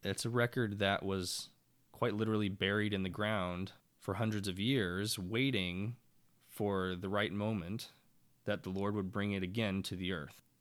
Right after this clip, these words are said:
to be a tool, an instrument in the restoration of the fullness of the gospel. It's meant for us. It's a record for us. And so we can look at the scriptures in the Book of Mormon as a guide for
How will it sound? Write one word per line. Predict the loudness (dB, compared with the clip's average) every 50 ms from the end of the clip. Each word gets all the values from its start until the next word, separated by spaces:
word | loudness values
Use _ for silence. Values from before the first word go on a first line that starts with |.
| _ _ _ _
to | -4 0 2 2 2 2 2 0 -2 -4 -6 -6
be | -2 0 2 2
a | 2 2
tool, | 0 -4 -4 0 2 4 4 4 4 4 2
an | 2
instrument | 2 0 0 0 0 0 0 2 0 0 -2 -4 -6 -8 -14 -20 -20 -20 -20 -20 -20 -20 _ _ _ _ _ _ _ _ _ _ _ _ _ 0
in | 2 2 2 2 2 0
the | 0 -2
restoration | -2 -2 -2 0 0 -2 0 0 0 2 2 0 0 -4 -4 -4 -6 -6 -8 -10 -12 _ _ _ _ _ _ _
of | -4 -4 -4
the | -4
fullness | -4 -2 -2 -2 0 -2 -4 -4
of | -6
the | -4
gospel. | -4 -4 -4 -4 -6 -8 -8 -8 -8 -8 -8 -12 -16 _ _ _ -20 -8 -4
It's | -4 0 2
meant | 2 0 0 0
for | 0 2
us. | 2 2 0 -2 -8 -10 -10
It's | -10 -6 -2
a | 0
record | 0 0 0 -2 -4
for | -2 -2 0 0
us. | 0 -2 -4 -4
And | -4 -4 -2
so | 2 4 4 6 4 4 2 -2 -6 _ _ _ _ _ _ _ _ _ _ 2
we | 4 4 6
can | 6 6 6 6 6
look | 6 6 6 4
at | 2 0 0 0
the | 0 0 0
scriptures | 0 -2 0 0 0 0 0 0 2 2 2 2 0 -2
in | -2 -2
the | -4 -2
Book | -2 -2 -2
of | 0
Mormon | 0 2 2 2 2 0 -2 -2 -4 -8 -10 _ _
as | 4 6 6 6 4 2 0 -2 -4 -8 -10 _ _ _ -4
a | -4
guide | -4 -2 0 2 2 4 4 2 2 2 0
for | -4 -4 -6 -4